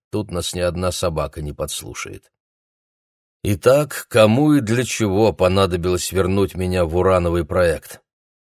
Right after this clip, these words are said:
Это понадобилось людям, которые хотят спасти Германию. Любопытно. Спасти Германию, ни больше, ни меньше.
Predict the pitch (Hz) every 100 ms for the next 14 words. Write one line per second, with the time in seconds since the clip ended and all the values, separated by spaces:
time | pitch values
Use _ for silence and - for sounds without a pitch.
0 | _ _ _ _ _ 101 92 95 87 -
1 | 78 87 78 78 80 - 85 82 76 87
2 | 107 120 _ - 76 85 82 95 92 78
3 | 80 80 - - 78 - - 78 85 90
4 | 110 123 73 60 - _ _ _ _ _
5 | _ - 71 76 85 104 127 87 73 -
6 | 98 80 _ _ _ _ _ _ _ -
7 | - - 71 - - 87 90 110 101 73
8 | 69 73 82 73 73 76 69 69 78 -
9 | 101 98 71 65 73 -